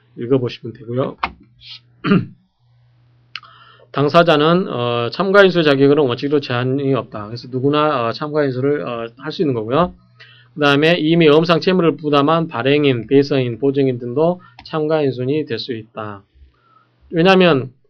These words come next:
이런 사람들은 주채무자는 아니죠. 근데 참가 인수돼 버리게 되면 인수인이 되면 무슨 채무자? 주채무자가 될 수 있다고 그랬죠. 그래서 이런 경우는,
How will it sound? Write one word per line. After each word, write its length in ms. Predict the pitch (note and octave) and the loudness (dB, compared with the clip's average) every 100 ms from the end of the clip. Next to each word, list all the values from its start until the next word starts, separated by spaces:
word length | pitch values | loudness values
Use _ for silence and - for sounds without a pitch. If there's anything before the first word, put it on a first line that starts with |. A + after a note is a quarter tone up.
| _ | _
이런 180 | E3 E3+ | 0 2
사람들은 680 | F3+ F3 E3 D#3+ F#3+ G3+ G#3 _ _ _ _ _ _ _ _ _ _ _ - _ | 6 6 4 2 2 0 -2 _ _ _ _ _ _ _ _ _ _ _ -20 _
주채무자는 420 | - F3 G#3+ G3 | -16 0 4 6
아니죠. 380 | C#3 C#3+ C3+ A2+ | 4 2 0 -4
근데 260 | A#2+ D#3+ E3+ | -6 0 0
참가 300 | D#3+ G#3+ G#3+ | 0 0 2
인수돼 260 | F#3 E3 D3+ | 2 0 2
버리게 220 | C#3+ C3 | 2 2
되면 340 | C3+ D#3+ E3+ - - - | 0 -2 -4 -10 -20 -6
인수인이 340 | C#3+ C#3 F#3+ | -4 4 4
되면 240 | F3 D3+ C3+ | 4 2 0
무슨 200 | B2+ E3 | -2 -2
채무자? 520 | D#3+ C#3+ E3+ F#3 F3+ _ | -2 0 0 -2 -8 _
주채무자가 640 | C#3 - D#3 C#3+ C3 D3+ | -18 -8 -4 -2 -2 -4
될 120 | B2+ | -8
수 120 | A#2 | -8
있다고 200 | C3 B2 | -6 -6
그랬죠. 340 | A#2+ A2 A#2 G2+ _ _ | -8 -10 -14 -16 _ _
그래서 200 | C#3+ C3+ | -10 -6
이런 200 | C3 B2+ | -4 -4
경우는, 420 | B2+ C3+ F3+ G3+ | -2 -2 -2 -4